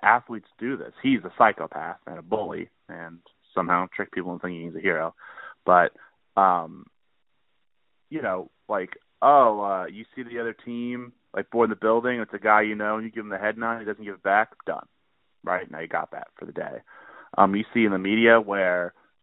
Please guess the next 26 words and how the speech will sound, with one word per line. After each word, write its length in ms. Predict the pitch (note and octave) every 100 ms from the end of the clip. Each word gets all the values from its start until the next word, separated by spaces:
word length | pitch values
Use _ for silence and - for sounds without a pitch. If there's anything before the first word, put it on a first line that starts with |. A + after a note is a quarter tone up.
| -
um, 440 | G2 F#2 F2 F2 F2
they 80 | A2
didn't 200 | G#2 G2
reference 300 | G#2 A#2 A2
you 80 | G#2+
as 60 |
a 60 | F2+
good 160 | G2+ -
team, 300 | F#2 G#2 C#3+ _ _ _ _ _ -
right? 220 | G#2 A#2 -
You're 140 | - E2+
like, 140 | F2 E2 - -
"Okay, 140 | - A#2 _ _ _ _ -
okay, 160 | - G#2+ - _ -
okay." 160 | - F3+ _ - - - -
But 100 | A#2+
that 160 | D#3 F3
happens 320 | F#3 F3+ C3+
in 80 | B2 -
every 260 | C3 A#2+ A#2
game, 380 | A2+ A2+ F2 F2
like, 260 | F#2 F2 -
on 140 | A#2 B2
a 60 |
point 320 | B2+ B2+ B2 G#2+
streak, 240 | - D#2+